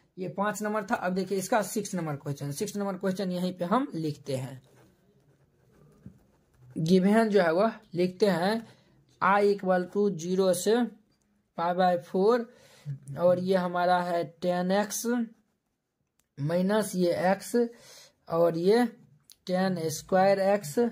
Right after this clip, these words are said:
डी एक्स। ये क्वेश्चन जो है वो दो हज़ार तेरह में आया हुआ है, ठीक है। तो चलिए इनको हम सॉल्व करते हैं, तो आप लोग अच्छे से देखिएगा। तो देखिए ये भी क्वेश्चन जो है वो आप इनको भी इंपॉर्टेंट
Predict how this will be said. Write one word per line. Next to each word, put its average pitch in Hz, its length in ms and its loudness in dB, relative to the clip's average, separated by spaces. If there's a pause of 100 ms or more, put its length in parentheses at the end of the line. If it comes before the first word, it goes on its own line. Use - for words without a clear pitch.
(380)
डी 143 280 -2
एक्स। 98 260 -8 (500)
ये 190 160 2
क्वेश्चन 202 460 2
जो 170 100 2
है 156 120 0
वो 220 180 2 (400)
दो 160 220 -4
हज़ार 208 420 2 (440)
तेरह 175 340 2
में 240 260 0 (300)
आया 151 260 -2
हुआ 127 200 -2
है, 123 140 -4
ठीक 202 180 -4
है। 226 120 2
तो - 120 -10
चलिए 180 360 -4
इनको 180 260 -4
हम 254 320 0 (320)
सॉल्व 196 360 0
करते 202 320 -2
हैं, 220 120 -2
तो - 80 -6
आप 160 200 -4
लोग 175 120 0
अच्छे 165 300 -4
से 240 200 2 (420)
देखिएगा। 170 520 -2
तो 127 120 -10
देखिए 180 280 -6
ये 190 200 2
भी 226 140 0
क्वेश्चन 190 420 -2
जो 165 100 -2
है 151 100 0
वो 165 100 2
आप 190 260 2 (460)
इनको 196 300 -2
भी 202 140 2
इंपॉर्टेंट 185 640 -2